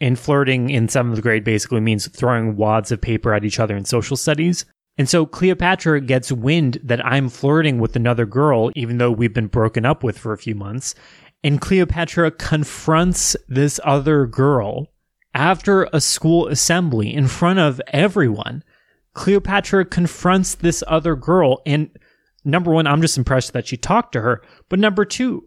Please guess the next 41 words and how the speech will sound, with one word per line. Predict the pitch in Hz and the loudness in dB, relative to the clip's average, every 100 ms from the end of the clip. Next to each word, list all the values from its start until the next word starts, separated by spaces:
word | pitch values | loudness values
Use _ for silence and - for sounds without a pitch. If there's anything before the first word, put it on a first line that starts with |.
| _ | _
they | 156 123 262 | -2 2 4
almost | 311 285 254 - | 2 2 0 0
exchange | 190 - - 185 196 202 180 - | -2 -2 0 0 2 4 2 0
blows. | 156 185 285 131 - - | 2 4 4 0 -4 -4
They | 151 | 0
have | 196 233 | 2 2
to | - | 0
be | 170 196 | 2 2
held | - 156 170 143 | 2 2 2 2
back | 123 143 185 | 0 0 -2
from | - 135 | -2 0
each | 110 - | 0 0
other. | 104 101 104 - - _ _ _ | 0 0 -4 -10 -20 _ _ _
In | 147 151 | 0 2
middle | 147 180 190 | 2 2 0
school, | - 147 | 0 0
the | 135 131 | 2 2
energy | 131 131 139 127 | 2 2 2 2
is, | 110 139 147 | 0 -6 -6
it's | 151 - | -6 -2
not | 143 143 | 0 0
quite | - - 147 123 - | -2 0 2 0 -2
"hold | - 147 135 | -2 0 0
my | 123 | 0
hoops," | 104 127 160 165 - | 0 2 2 0 -10
it's | 139 - | -10 -4
more | 123 123 | -2 0
like | 113 117 _ _ _ | 0 -4 _ _ _
"hold | - 160 139 123 | -4 0 0 0
my | 120 127 | -2 0
eyeliner | 123 117 113 117 113 | 0 0 0 0 0
and | 101 98 | 0 0
Vans." | 104 104 127 165 - - _ _ _ | 0 2 2 2 -2 -10 _ _ _
They | 151 | 0
yell | 151 139 175 208 | 2 2 4 4
at | 160 | 2
each | 120 - | 0 0
other | 117 107 | -2 -2
in | - 131 | -4 -4
front | - 165 160 | 0 0 0
of | 135 | -2